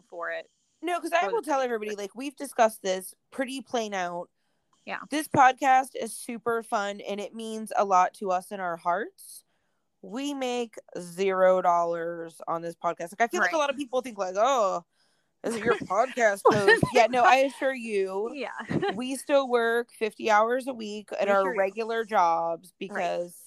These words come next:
Speaker 2: that's how we get by and live our lives. But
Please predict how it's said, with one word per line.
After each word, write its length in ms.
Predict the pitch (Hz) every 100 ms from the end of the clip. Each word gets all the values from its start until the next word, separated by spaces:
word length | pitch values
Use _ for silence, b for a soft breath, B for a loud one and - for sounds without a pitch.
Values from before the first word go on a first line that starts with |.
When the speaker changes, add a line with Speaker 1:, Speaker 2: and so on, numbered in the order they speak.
| _ _ _ -
Speaker 2:
that's 220 | 180 -
how 120 | 339
we 80 | 294
get 140 | 262 -
by 280 | 214 202 208
and 160 | 202
live 160 | 196 185
our 160 | 160 160
lives. 400 | 139 87 180 165
But 320 | 202 185 180